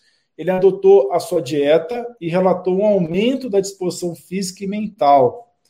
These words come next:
Ele viveu lá por cerca de cinco anos e quando voltou aos Estados Unidos, ele morava nos Estados Unidos, apesar desse nome nórdico, né, deve ser sueco, né, mas ele morava nos Estados Unidos,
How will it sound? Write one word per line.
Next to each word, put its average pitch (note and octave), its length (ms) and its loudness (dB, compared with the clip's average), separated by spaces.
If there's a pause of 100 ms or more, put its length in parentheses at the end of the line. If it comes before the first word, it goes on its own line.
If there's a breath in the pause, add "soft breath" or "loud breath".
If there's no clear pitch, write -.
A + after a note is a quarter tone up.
(400)
Ele F3 180 2
viveu G3+ 360 4
lá F#3 320 6
por F3 180 -10
cerca E3+ 300 -8
de E3+ 60 -12
cinco G#3 360 -4
anos G#3 220 -2
e G3 60 -8
quando G3 240 2
voltou F#3 400 2
aos G3+ 100 2
Estados F3 300 0
Unidos, E3+ 240 0
ele D#3 120 -4
morava D3+ 200 2
nos C#3+ 100 -4
Estados D3 200 -2
Unidos, D#3+ 200 -4
apesar D3+ 160 -2
desse D3+ 200 -6
nome D3 320 -4 (200)
nórdico, C#3+ 580 2
né, D3 120 -4
deve D#3+ 160 2
ser D3 100 -8
sueco, D#3+ 600 0
né, F#3+ 200 -6 (260)
mas C#3+ 140 -6
ele D#3+ 100 -4
morava D3+ 340 4
nos - 80 -8
Estados C#3 240 0
Unidos, G3 360 0